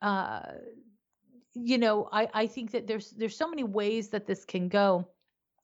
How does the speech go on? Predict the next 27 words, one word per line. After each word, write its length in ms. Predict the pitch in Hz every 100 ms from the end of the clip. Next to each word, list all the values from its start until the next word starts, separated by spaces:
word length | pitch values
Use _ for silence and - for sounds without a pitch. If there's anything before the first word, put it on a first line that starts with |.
| _ -
But 280 | 202 220 214 - _ -
what 140 | 233
I, 180 | 214 214 -
what 160 | 233
I'd 120 | 220
like 200 | 220 240
to 100 | 240
return 680 | 196 202 - - 247 262 285 277
to 180 | - 190
is, 560 | - 175 165 170 180 _ _ _ _ _ _ _ _ _
if 200 | 269 277
we 240 | 277 254 240
maintain 760 | 220 240 247 247 220 208 208 208
net 220 | - 185 170
neutrality 640 | 202 - 220 269 247 226
and 100 | 196
the 100 | 190
ability 400 | 185 202 196 196
to, 120 | 180
like, 200 | 175 170
tell 240 | - - 180
our 120 | -
stories 760 | - - 170 180 185 - - - -
through 680 | - 196 185 180 180 185 - 220
the 100 | 180
magic 480 | 180 165 185 196 190
of 320 | 170 170